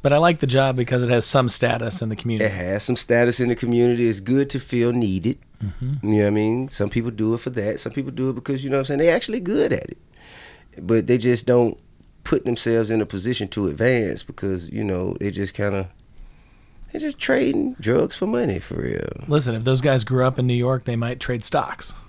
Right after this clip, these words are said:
Speaker 2: You dig what I'm saying? And they have to grow up in New York 'cause there's people in New York who grew up in New York trading drugs for money the same way. Even though Wall Street is right down the street, or, you know, across the bridge, under the tunnel.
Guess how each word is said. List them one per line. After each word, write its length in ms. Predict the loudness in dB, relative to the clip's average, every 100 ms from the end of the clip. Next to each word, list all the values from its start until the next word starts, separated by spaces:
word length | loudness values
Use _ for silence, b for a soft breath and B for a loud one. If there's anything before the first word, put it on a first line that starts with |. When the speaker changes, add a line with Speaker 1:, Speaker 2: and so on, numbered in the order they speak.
| -16 -12
Speaker 2:
You 80 | -6
dig 160 | -4
what 80 | -2
I'm 60 | -2
saying? 380 | 0 2 0 -6 b b b 2
And 100 | 4
they 80 |
have 140 | 6 4
to 60 |
grow 200 | 4 6
up 80 | 6
in 80 | 4
New 60 | 2
York 200 | 2 0
'cause 100 | -4
there's 100 | -6
people 300 | -2 0 2
in 80 | 2
New 80 | 4
York 260 | 4 4
who 80 | 0
grew 200 | 4 6
up 100 | 6
in 60 | 4
New 60 | 4
York 240 | 4 4
trading 460 | 0 4 6 4 4
drugs 340 | 6 6 2
for 100 | 2
money 300 | 4 6 4
the 80 | 2
same 320 | 4 4 4
way. 240 | 0 -6 -8 B B B
Even 240 | -2 0 0
though 100 | 2
Wall 300 | 2 2 0
Street 260 | -2 -4
is 120 | -2 2
right 260 | 2 2
down 320 | 4 6 4
the 80 | 4
street, 420 | 0 2 2 2
or, 320 | -2 -4 -4 -4
you 140 | -2
know, 320 | 0 2 2
across 480 | 2 0 0 0 0
the 100 | -4
bridge, 480 | -2 2 2 2 2
under 220 | 0 0
the 140 | -4
tunnel. 360 | -2 2 2